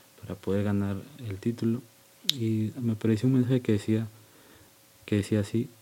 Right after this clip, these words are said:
eh, "Si quieres mantener buenos resultados, procura mantener siempre tu espíritu alto", ¿no? El mismo juego me lo dijo. Y con esto que llego a la conclusión de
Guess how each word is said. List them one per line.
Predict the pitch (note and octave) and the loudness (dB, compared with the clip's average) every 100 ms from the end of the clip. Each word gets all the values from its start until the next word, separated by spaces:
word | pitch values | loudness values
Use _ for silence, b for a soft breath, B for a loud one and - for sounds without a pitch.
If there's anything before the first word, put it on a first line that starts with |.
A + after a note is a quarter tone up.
| - | -8
eh, | G#2 G2+ G2 G2 - B B B B B B - | -6 -4 -4 -8 -12 B B B B B B -20
"Si | - - | -10 -8
quieres | G#2 A#2 A#2+ B2+ | 0 2 4 4
mantener | B2 G#2+ G2 G2+ G#2 G#2+ B B B B - | 4 2 2 0 0 -4 B B B B 0
buenos | A2 A2+ | 2 4
resultados, | A2 A#2+ A2+ A2 G#2+ A2 A2 - B B B B _ _ _ _ _ _ _ - | 2 0 -2 0 0 -2 -4 -18 B B B B _ _ _ _ _ _ _ -6
procura | A2 G#2+ B2 B2 | -2 2 4 6
mantener | A#2+ A2 G2+ G#2+ A2 | 4 2 2 2 0
siempre | - - A2 G#2+ A2 A2 - - | -2 0 0 0 -2 -2 -4 -12
tu | - | -18
espíritu | - - G2+ G2+ - | -12 -4 -2 -2 0
alto", | G2 F2+ - F#2 - - - - - | 0 0 -6 -20 -20 -20 -20 -20 -8
¿no? | G#2+ A2+ - - | -4 -4 -6 -6
El | G#2+ | 0
mismo | A2+ B2+ | 4 4
juego | A2 A#2 A2 | 4 2 2
me | G2+ | 2
lo | F#2+ F#2+ | 0 -4
dijo. | G2+ - - B B B B B B B | -6 -12 -20 B B B B B B B
Y | A2+ | -10
con | - G#2+ | 0 2
esto | A2 - A2+ | 2 -2 -2
que | A2+ A2 G#2+ G#2+ - | 0 0 0 -2 -4
llego | A#2 A2 | -4 0
a | |
la | A2 | 0
conclusión | G#2+ G2+ G2+ - G#2 | -2 -6 -6 0 0
de | G2+ F#2+ F#2 | 0 -2 -4